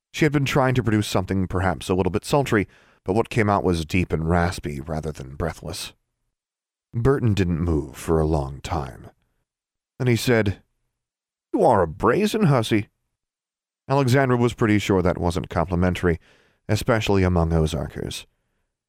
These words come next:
Yet Burton made it sound almost flattering. She didn't say anything. Burton rose to his feet, took off his hat,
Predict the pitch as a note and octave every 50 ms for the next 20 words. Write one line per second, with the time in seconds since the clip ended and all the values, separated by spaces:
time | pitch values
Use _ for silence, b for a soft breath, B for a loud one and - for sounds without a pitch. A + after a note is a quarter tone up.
0 | _ _ - A#2 B2+ B2 A2+ B2 A#2 A#2 G2+ A#2+ A2+ G2 F2 E2 E2+ - - -
1 | E2+ D2+ D#2 D2+ D2 C#2+ C#2+ C#2+ C#2+ - - - - G#2 F#2 F2 E2 D2+ C#2+ C2+
2 | D#2 - _ _ _ _ _ _ _ _ _ _ _ _ _ _ _ - A#2+ G2
3 | F2 C#2 C2 - - - C#2+ C#2+ C#2 C2+ - - - A#1+ A#1+ - - _ _ _
4 | _ _ _ _ _ _ _ _ _ _ _ _ _ _ _ _ _ _ _ _
5 | _ _ _ - G#2+ A2+ B2 A2+ C3 C#3+ B2+ A#2+ A#2 A2 G#2 - - G#2+ G#2 -
6 | - - D2+ - - - - - - - _ - F#2+ - - G#2+ - C3 A#2+ -
7 | - A#2+ G#2+ G#2+ - -